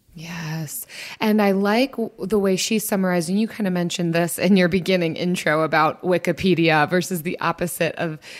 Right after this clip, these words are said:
simplicity. The opposite of simplicity, and the reason she's saying that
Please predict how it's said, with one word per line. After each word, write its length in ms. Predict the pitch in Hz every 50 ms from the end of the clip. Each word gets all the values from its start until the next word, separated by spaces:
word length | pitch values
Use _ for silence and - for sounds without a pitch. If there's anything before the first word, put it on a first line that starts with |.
| - -
simplicity. 840 | - - - 220 196 180 - - 240 240 - - 226 190 180 170 151 - - - - - - - -
The 180 | - 226 220 - - -
opposite 720 | 220 220 233 269 262 277 277 269 - - 220 202 196 - -
of 140 | 190 185
simplicity, 640 | - - 190 180 170 - 240 233 - - 202 185 180
and 100 | 175 170
the 120 | 170 175 180
reason 340 | 196 208 214 202 202 202
she's 240 | 185 - - 185 170
saying 300 | - - 185 180 175 175
that 180 | 170 165 -